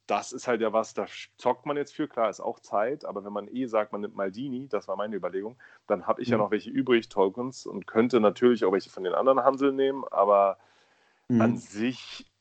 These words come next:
Speaker 1: ja, ich, ja,
Speaker 2: Also ich weiß
Speaker 1: Littmann.
Speaker 2: halt nicht,
Speaker 1: Hm.
Speaker 2: ja, das ist das nämlich. Das ist nämlich jetzt genau die Sache. Ich weiß nicht, ob man sich so einen Gefallen damit tut.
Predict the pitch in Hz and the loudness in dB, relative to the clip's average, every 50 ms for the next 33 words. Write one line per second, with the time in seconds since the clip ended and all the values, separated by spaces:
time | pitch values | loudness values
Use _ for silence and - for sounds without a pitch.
0 | _ _ _ _ _ - - - - - - - - - - - - _ _ _ | _ _ _ _ _ -10 -4 -2 -2 0 0 0 -2 -2 -4 -6 -8 _ _ _
1 | _ _ _ _ _ _ - 123 117 104 - - - - - - - _ _ _ | _ _ _ _ _ _ -10 -10 -8 -8 -8 -10 -12 -14 -16 -18 -20 _ _ _
2 | _ _ _ _ _ - - 104 - 147 185 214 208 233 - 165 196 226 208 196 | _ _ _ _ _ -6 -2 0 2 6 6 6 6 6 6 6 6 6 6 4
3 | 233 226 202 214 226 233 - - - - _ - _ _ _ 107 101 160 156 170 | 4 2 2 0 -2 -2 -2 -6 -18 -20 _ -20 _ _ _ -8 2 4 6 6
4 | 175 190 180 208 208 - 220 185 190 160 143 135 131 127 127 - 139 156 170 185 | 6 6 4 2 0 0 0 0 0 0 0 2 0 0 -2 -2 -2 -2 -2 -2
5 | 190 - - 202 196 180 196 190 190 190 165 165 175 185 185 151 165 170 165 160 | -2 -6 -6 -4 -2 -2 -2 -2 -2 -2 -2 0 2 0 2 2 2 0 0 0
6 | - 123 123 127 135 151 185 190 190 - 170 214 233 233 - 185 180 - 190 185 | -6 -4 -2 2 4 4 4 4 0 -2 0 0 0 0 0 -2 -2 0 0 0
7 | 175 175 185 - 165 170 185 180 165 - 160 156 156 139 131 120 120 117 - 123 | 0 0 0 2 4 4 4 2 4 4 4 4 6 4 4 4 4 0 0 0
8 | 120 117 120 | 0 0 -2